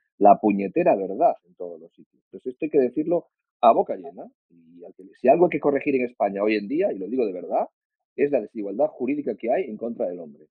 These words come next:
Y punto, o sea, porque los demás son problemas inventados solo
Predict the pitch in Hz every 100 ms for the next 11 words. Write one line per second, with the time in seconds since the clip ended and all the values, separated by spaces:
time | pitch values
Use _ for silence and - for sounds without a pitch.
0 | _ _ _ _ 107 92 - 95 95 92
1 | 98 92 107 107 175 - 202 202 - _
2 | _ _ _ _ 120 135 160 127 - 120
3 | 113 113 151 170 185 185 _ _ 180 202
4 | 208 214